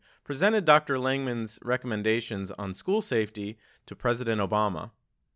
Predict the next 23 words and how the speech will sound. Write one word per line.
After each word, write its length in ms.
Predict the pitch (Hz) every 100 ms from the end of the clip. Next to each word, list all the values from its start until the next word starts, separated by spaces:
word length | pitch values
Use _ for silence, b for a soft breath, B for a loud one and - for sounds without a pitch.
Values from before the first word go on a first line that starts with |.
| _ _ _ _ _ _ -
He 100 | 180
has 180 | 185
presented 640 | - 147 120 185 196 196 180
at 200 | 135 131
both 260 | 143 143
the 180 | - 120
F 180 | 156 -
B 100 | 165
I 140 | 151
headquarters 680 | 131 156 156 156 147 156 160
in 120 | 123
Washington, 540 | 110 120 - 123 131 123
D 100 | 110
C, 380 | - 139 147 160 _ _ _ _ -
and 240 | 196 233
the 160 | 175 135
F 200 | 156 -
B 160 | 151
I 240 | 143 143 139
National 560 | 123 139 160 160 165 147
Academy 640 | - - 165 175 110 95 101
in 120 | 104
Quantico. 600 | - 151 156 113 82 -